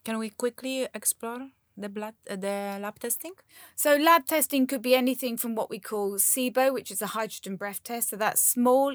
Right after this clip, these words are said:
Speaker 2: intestinal bacterial overgrowth. So the classic signs would be, say, for example, you have a meal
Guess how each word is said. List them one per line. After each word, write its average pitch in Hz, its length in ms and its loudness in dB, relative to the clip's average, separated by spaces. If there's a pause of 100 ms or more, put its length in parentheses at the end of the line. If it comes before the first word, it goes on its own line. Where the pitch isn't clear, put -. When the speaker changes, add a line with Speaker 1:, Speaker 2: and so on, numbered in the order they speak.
Speaker 2:
intestinal 202 480 -8
bacterial 180 480 -4
overgrowth. 185 340 -6 (260)
So 349 240 4
the 339 80 -4
classic - 420 4
signs 247 480 4
would 226 200 -8
be, 170 380 -4 (300)
say, 311 260 4
for 285 80 -6
example, 247 400 2
you 226 140 -6
have 254 240 -2
a 254 60 2
meal 185 520 -2